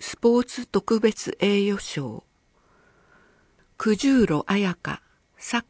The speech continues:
カー、東京二千二十五デフリンピック準優勝。国島かすみ、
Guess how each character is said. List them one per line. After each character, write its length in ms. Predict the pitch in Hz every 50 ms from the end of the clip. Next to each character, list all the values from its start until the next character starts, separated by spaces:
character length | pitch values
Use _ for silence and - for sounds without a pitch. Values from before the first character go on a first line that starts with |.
| _ -
カ 320 | - 151 143 139 143 - _ _ _ _ _ _ _ _ _ _ _ _ _ _ _ -
ー、 60 | -
東 180 | 233 233 233 233
京 280 | - 233 220 208 202 196
二 140 | 190 196 202
千 340 | - - 262 240 208 170 170
二 140 | 185 208
十 260 | 202 - 175 143 135 123
五 260 | - - 160 - - _ _ -
デ 100 | 160 160
フ 180 | - - 226
リ 120 | 240 233 233
ン 120 | 226 233
ピ 160 | - - 220
ッ 60 | - - _ -
ク 180 | - 131 - -
準 280 | - 185 196 202 202
優 240 | 196 190 190 190 180
勝。 480 | 156 - - - - 143 131 127 127 - _ _ _ _ _ _ _ _ _ _ _ _ _ _ _ _ _ _ _ _ _ _ _ _ _ _ _ _ _ _ _ _ -
国 300 | - - 208 220 254 277
島 360 | - - - 240 233 233 220
か 160 | - - 202
す 200 | 185 - - 185
み、 280 | 170 196 175 143 139 -